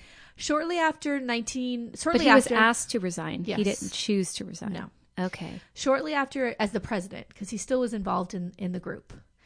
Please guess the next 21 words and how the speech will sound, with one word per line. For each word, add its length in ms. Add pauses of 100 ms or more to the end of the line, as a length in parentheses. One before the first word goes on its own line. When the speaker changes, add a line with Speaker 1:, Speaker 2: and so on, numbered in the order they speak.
(320)
Speaker 1:
Um, 480
shortly 320
after, 280
nineteen 380
eighty-seven, 460
he 120
lost 380
his 180
race, 640
a 80
race 380
for 160
the 80
Georgia 340
State 280
House 260
of 80
Representatives 580
as 180
a 60
Democrat. 560